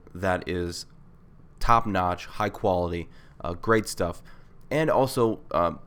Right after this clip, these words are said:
somebody that's willing to do custom work, please, please head over to Charm City Paintball and give Mike a like,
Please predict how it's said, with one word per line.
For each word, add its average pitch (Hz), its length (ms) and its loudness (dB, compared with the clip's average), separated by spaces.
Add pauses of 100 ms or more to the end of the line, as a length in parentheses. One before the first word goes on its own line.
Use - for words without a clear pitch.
(140)
somebody 117 360 2
that's 98 200 -2
willing 104 300 -2
to 101 340 -6
do 104 160 -6
custom 113 400 -4
work, 113 280 -2 (260)
please, 127 720 0
please 117 400 -2
head 104 180 2
over 98 220 2
to 95 180 -6
Charm 107 380 0
City 101 260 0
Paintball 95 600 -2 (360)
and 95 440 0
give 104 260 2
Mike 95 420 0 (280)
a 92 40 4
like, 90 600 2